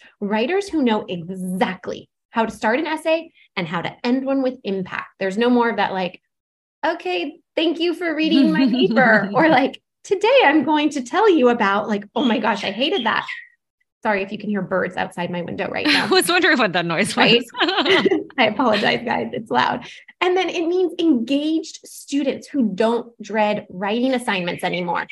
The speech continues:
Speaker 1: because they actually know what to do. And yes, of course, it does mean those increase in test scores like Caitlin was talking about. And, like, we've seen with so many of our E B teachers.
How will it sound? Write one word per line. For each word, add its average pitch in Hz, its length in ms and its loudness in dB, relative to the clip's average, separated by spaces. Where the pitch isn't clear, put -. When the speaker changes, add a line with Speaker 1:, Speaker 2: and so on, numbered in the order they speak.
Speaker 1:
because 247 220 0
they 277 180 2
actually 277 460 -4
know 269 340 2
what 269 260 -2
to 294 80 -6
do. 262 440 -4
And 269 260 0
yes, 214 320 0
of 254 100 -12
course, 254 300 0
it 254 140 -4
does 233 180 -2
mean 254 240 0
those 240 180 -2
increase 240 440 -4
in 240 140 -2
test 330 240 -4
scores 240 280 -2
like 226 160 -4
Caitlin 214 260 -4
was 208 120 -6
talking 392 360 -4
about. 190 200 0
And, 208 100 -4
like, 214 160 -6
we've 240 160 -2
seen 302 300 -6
with 240 180 -6
so 285 460 -4
many 262 320 0
of 214 80 -4
our 220 100 -2
E 220 160 -8
B 196 240 -10
teachers. - 640 -10